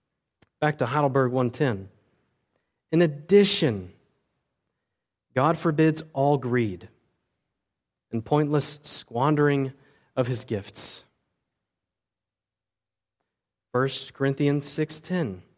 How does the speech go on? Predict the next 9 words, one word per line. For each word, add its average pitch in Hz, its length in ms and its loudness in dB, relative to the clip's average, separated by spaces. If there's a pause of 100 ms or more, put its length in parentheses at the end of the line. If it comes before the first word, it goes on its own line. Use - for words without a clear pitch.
(1080)
The 127 80 -2
greedy 160 380 2
will 165 180 4
not 151 340 0
inherit 160 480 2
the 143 60 -6
kingdom 143 400 0
of 117 120 -6
God. 101 340 -8